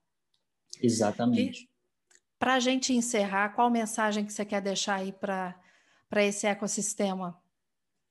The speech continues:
Speaker 2: Armando?
Speaker 1: Bom, eu, eu acredito muito no propósito do que uma startup nasce, né? Ela nasce pra resolver uma dor. Ela nasce, ela, no fundo, é alguém que tá incomodado demais com o que tá acontecendo e, e decide fazer algo,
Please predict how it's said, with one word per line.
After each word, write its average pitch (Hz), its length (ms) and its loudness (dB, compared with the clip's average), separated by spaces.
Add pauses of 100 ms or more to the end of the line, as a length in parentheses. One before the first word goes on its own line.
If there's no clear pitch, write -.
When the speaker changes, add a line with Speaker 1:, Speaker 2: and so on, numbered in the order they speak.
(220)
Speaker 2:
Armando? 185 500 -4 (760)
Speaker 1:
Bom, 147 260 8
eu, 135 260 4
eu 143 200 8
acredito 156 760 4
muito 151 320 0
no 170 100 -4
propósito 151 800 0
do 123 140 -4
que - 100 -10
uma 127 160 0
startup 123 600 -4
nasce, 123 480 -2
né? 127 180 0
Ela 120 180 2
nasce 131 300 -4
pra 151 120 0
resolver 147 320 -2
uma 156 180 -2
dor. 127 340 -2 (540)
Ela 120 120 -2
nasce, 135 800 0 (240)
ela, 139 480 0
no 135 140 -6
fundo, 185 320 -4
é 160 240 -2
alguém 143 460 -2
que - 100 -16
tá 160 100 -4
incomodado 156 680 2
demais 165 580 -2
com 285 80 -6
o 202 40 -4
que - 100 -16
tá 143 80 0
acontecendo 135 840 2
e, 165 380 6
e 156 180 4
decide 180 680 4
fazer 160 360 2
algo, 120 360 2